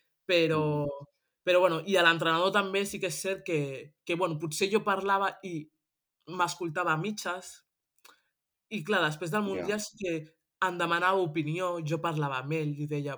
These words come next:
Speaker 1: «Bueno, potser podíem jugar d'aquesta manera, o d'aquí, o, o d'allà». Eh, va fer molt més... Eh, no, li agradava molt més, eh, jugar amb el pivot, també volia jugar més amb, amb, amb mi,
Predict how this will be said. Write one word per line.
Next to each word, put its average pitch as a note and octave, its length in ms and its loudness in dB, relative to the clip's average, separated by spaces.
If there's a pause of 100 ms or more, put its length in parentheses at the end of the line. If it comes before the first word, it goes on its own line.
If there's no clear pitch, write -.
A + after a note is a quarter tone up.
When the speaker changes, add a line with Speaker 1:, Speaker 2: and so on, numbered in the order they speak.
(140)
Speaker 1:
«Bueno, E3+ 260 -8
potser D#3+ 420 -8 (480)
podíem E3 300 -2
jugar D#3 240 -2
d'aquesta D3 380 -4
manera, D#3+ 520 -4 (220)
o D3+ 200 0
d'aquí, D3 380 -2
o, E3 100 2 (200)
o D3 240 -2
d'allà». D#3+ 460 -2 (280)
Eh, D3 420 -2 (100)
va E3+ 180 2
fer F#3 160 0
molt F3 320 2
més... E3+ 500 -2 (180)
Eh, D3+ 500 2 (1300)
no, G#3 220 -2
li G3+ 260 -2
agradava F#3 360 6
molt G3 320 0
més, G3 320 -2 (160)
eh, F3 120 -2
jugar E3+ 280 0
amb D#3+ 120 4
el D#3 100 -2
pivot, F3+ 340 0
també F3+ 280 0
volia F3+ 280 2
jugar F#3 280 -2
més E3 200 0
amb, D3+ 240 0
amb, C#3 460 -6
amb C#3+ 180 -4
mi, G3 220 0